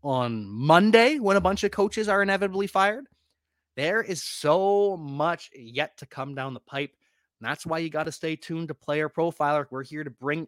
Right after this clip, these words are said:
it all to you. Accurate information that you can use all offseason long.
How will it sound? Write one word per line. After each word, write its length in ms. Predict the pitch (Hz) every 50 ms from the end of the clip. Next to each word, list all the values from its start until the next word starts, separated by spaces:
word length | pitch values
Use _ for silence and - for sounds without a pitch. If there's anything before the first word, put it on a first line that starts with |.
| - _
it 140 | - 123 - _ _ _
all 300 | - 139 151 156 160 160 156 _ -
to 240 | - 180 175 170 160
you. 300 | 135 139 156 151 143 - _ - - _ _ _ _ _ _ _ _ _ _ -
Accurate 600 | 202 220 233 - - 170 147 123 104 - - - _ _ _ _ _ _ -
information 680 | 170 170 180 - 175 175 165 151 151 143 - 160 147
that 100 | 139 127
you 140 | 123 131 143
can 180 | - - 131 127
use 320 | 123 127 123 120 117 - _ _ _
all 460 | - 117 120 120 123 127 123 123 - _ -
offseason 680 | 107 101 98 - - - - 117 113 101 104 107 104 98 _ _ _ _ _ _ _
long. 240 | - 53 53 53 -